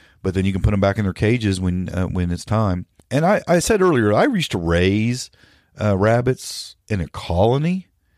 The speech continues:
uh, where they just stay together all the time. And there are some fantastic benefits to that. There really are. There's a lot of pros, but let me tell you, there's some cons as well. And coccidiosis was my con.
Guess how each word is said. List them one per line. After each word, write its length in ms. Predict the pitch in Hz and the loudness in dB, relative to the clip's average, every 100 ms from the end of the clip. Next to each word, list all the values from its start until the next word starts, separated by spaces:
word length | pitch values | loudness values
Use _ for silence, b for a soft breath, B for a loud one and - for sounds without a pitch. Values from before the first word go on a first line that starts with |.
| _ - | _ -6
uh, 140 | 95 87 | -2 -2
where 260 | 85 90 | 0 2
they 100 | 92 | 2
just 140 | 101 98 | 2 0
stay 140 | 107 | -2
together 300 | 90 95 85 | 0 0 -2
all 280 | - 87 101 | -2 2 2
the 80 | 104 | 2
time. 380 | - 107 82 71 B B | -2 -2 -4 -8 B B
And 140 | - 127 | 0 2
there 180 | 180 | 2
are 200 | 113 117 | 4 2
some 200 | 110 101 | 2 -4
fantastic 840 | 85 107 101 85 101 98 98 92 78 | -4 -2 -2 0 0 0 0 -6 -6
benefits 480 | 90 87 - 90 - | -4 -4 -4 -10 -12
to 120 | - | -12
that. 240 | 82 - - _ b b b | -10 -12 -14 _ b b b
There 140 | 101 | 2
really 260 | 117 139 110 | 4 4 4
are. 200 | 92 76 | 2 0
There's 200 | 85 90 | -4 -4
a 60 | 92 | -4
lot 400 | 82 90 110 143 | -2 2 2 2
of 100 | - | 0
pros, 400 | 190 196 202 170 | 2 2 2 0
but 200 | 110 104 - 92 | -4 -4 -8 -4
let 80 | |
me 80 | 104 | -2
tell 160 | 120 127 | 0 0
you, 80 | 92 | 0
there's 160 | 95 | -2
some 120 | 113 | -4
cons 340 | 104 113 101 87 | -2 0 0 0
as 140 | 85 | -2
well. 320 | 92 90 80 - B B B | 0 0 -2 -6 B B B
And 200 | 95 87 | -2 0
coccidiosis 920 | 113 127 - 127 101 98 104 - 78 | 2 0 0 0 2 2 2 -2 -4
was 160 | 98 87 | 0 0
my 160 | 85 | -2
con. 480 | 78 90 80 78 - | -4 -4 -4 -6 -10